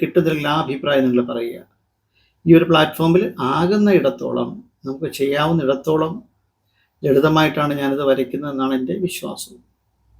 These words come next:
എങ്കിലും നിങ്ങളുടെ വിലയേറിയ അഭിപ്രായങ്ങൾ, നിങ്ങളുടെ കമൻറ്റുകൾ, നമ്മൾ ഒരുപാട് നല്ല കമൻറ്റുകൾ കാണുന്നുണ്ട്, ഒക്കെയും ഹൃദയത്തോട് ചേർന്ന് നിൽക്കുന്ന കമൻറ്റുകൾ, അതൊക്കെ ഒരു വലിയ സന്തോഷമാണ്.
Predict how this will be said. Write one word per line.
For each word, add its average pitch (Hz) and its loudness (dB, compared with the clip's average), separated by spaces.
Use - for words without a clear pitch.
എങ്കിലും 131 0
നിങ്ങളുടെ 131 0
വിലയേറിയ 131 2
അഭിപ്രായങ്ങൾ, 127 -4
നിങ്ങളുടെ 127 -10
കമൻറ്റുകൾ, 123 -6
നമ്മൾ 139 -2
ഒരുപാട് 143 2
നല്ല 175 -4
കമൻറ്റുകൾ 143 -6
കാണുന്നുണ്ട്, 127 -6
ഒക്കെയും 165 -2
ഹൃദയത്തോട് 151 2
ചേർന്ന് 139 -4
നിൽക്കുന്ന 127 -2
കമൻറ്റുകൾ, - -10
അതൊക്കെ 151 -2
ഒരു 139 0
വലിയ 143 0
സന്തോഷമാണ്. 135 -6